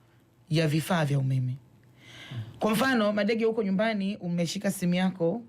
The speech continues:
una chati, T V inawaka, redio ime-, inawaka, umewasha, taa zinawaka, ni mchana kweupe.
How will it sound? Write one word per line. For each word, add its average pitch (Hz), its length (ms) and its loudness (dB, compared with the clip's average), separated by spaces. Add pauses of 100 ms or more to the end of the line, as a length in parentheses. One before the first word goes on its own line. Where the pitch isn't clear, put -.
(120)
una 175 200 0
chati, 160 400 -2 (500)
T 175 140 -2
V 208 140 4
inawaka, 208 540 2 (760)
redio 226 300 4
ime-, 196 160 0
inawaka, 185 500 0
umewasha, 160 580 0 (600)
taa 240 320 2
zinawaka, 196 440 0
ni 180 100 -4
mchana 185 300 -2
kweupe. 160 360 -4